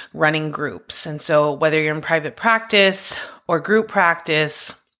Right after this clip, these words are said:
or maybe even just want to do a group in one of your agency settings that you're working at, I want to share a little bit more about that. So there's different groups that I've offered before. I've done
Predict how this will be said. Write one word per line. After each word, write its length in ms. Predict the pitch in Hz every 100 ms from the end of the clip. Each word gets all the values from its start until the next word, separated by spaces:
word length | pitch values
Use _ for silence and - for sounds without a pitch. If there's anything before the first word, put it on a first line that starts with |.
| _ _
or 80 | -
maybe 240 | 226 240
even 200 | 240 214
just 200 | 185 180
want 140 | 180 165
to 80 | 156
do 220 | 160 156
a 40 |
group 360 | 151 156 156 156
in 100 | 156
one 160 | 156
of 100 | 151
your 120 | 151 76
agency 500 | - 185 160 156 151
settings 420 | - 135 135 139
that 100 | -
you're 120 | -
working 460 | 151 156 - 147 147
at, 400 | 139 143 - -
I 80 | -
want 160 | 190 269
to 40 |
share 220 | 294 269
a 40 | 262
little 180 | 254 254
bit 100 | 208
more 180 | 220
about 300 | 220 220 220
that. 320 | 220 135 117 -
So 420 | - 180 175 165 - - - - - -
there's 220 | 233 226
different 340 | 311 453 392
groups 440 | - 208 196 196 -
that 120 | 170
I've 200 | 165 156
offered 400 | 156 147 156 143
before. 520 | 147 - 151 147 -
I've 300 | 160 160 160
done 580 | 175 160 156 151 151